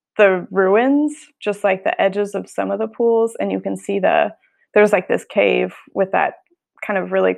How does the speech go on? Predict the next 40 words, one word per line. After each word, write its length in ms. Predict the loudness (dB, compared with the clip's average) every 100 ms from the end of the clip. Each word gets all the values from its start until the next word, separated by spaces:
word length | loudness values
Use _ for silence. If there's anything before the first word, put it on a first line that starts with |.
| -2
cool 380 | 0 2 0 -8
hole 400 | 0 6 6 6
in 100 | 4
it 180 | 0 0
where 180 | 0 2
there's, 260 | 0 0
like, 160 | -4 -6 -6
when 180 | -4 -2
the 160 | 0 0
ocean 480 | -2 -4 -6 -6 -8
kind 180 | -8
of 120 | -10 -12 _ _ -20 -18 -6
comes 280 | -4 -2 0
up, 260 | 0 0
it, 220 | -4 -6 _
it 240 | -2 -2
blows 320 | 0 0 0 -4
air, 560 | -2 2 2 2 -2 -6 -6
like, 240 | -6 -4 -2
out 200 | -2 -2
the 80 |
cave. 380 | -8 -6 -4 -4
And 100 | -8
it's 160 | -10 -8
a 60 |
really 240 | -2 -2 -2
weird, 560 | -2 -2 0 -2 -6 -20 _ -20 _ _
very 400 | 2 6 6 4
full 300 | 2 2 2
body 320 | 2 0 0
experience. 800 | -4 -6 _ -10 -8 -6 -8 -10 _ -6
And 320 | -6 -6 -10 _ -20 -20 -4 2
I 120 | 4
just 160 | 4
ha-, 180 | 0 -4 -2
kinda 180 | -2 0
had 160 | -2
this 260 | -2 -4 -2
really 260 | 0 0
profound 720 | 0 -6 -4 -4 -4 -4 -8